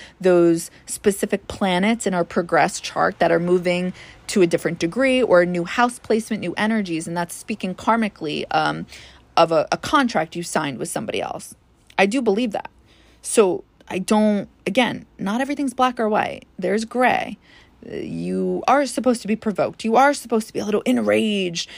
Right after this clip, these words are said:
you know, so you can learn more about yourself. Like, why did you get enraged? I wish people would just take the time to review themselves, like, really, and just, like,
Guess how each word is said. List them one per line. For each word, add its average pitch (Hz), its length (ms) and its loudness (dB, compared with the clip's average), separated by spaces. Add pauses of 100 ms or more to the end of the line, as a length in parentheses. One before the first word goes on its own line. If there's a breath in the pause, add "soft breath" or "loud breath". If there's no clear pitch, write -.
(140 loud breath)
you 208 100 0
know, 208 220 0
so 220 160 -6
you 247 140 -4
can 226 240 0
learn 214 340 2
more 151 160 -4
about - 260 -4
yourself. 165 400 -6
Like, - 160 -10
why 196 140 0
did 247 240 -6
you 165 80 -6
get - 200 -6
enraged? - 720 -14 (240 loud breath)
I 220 100 2
wish 330 220 0
people 330 280 0
would 196 100 0
just 185 140 -6
take 240 300 -4 (760 loud breath)
the 185 100 -4
time 254 500 0
to 180 340 -4
review 170 380 -2
themselves, - 580 -6
like, - 160 -6
really, 175 420 0
and 151 140 -6
just, - 180 -16
like, 170 160 -2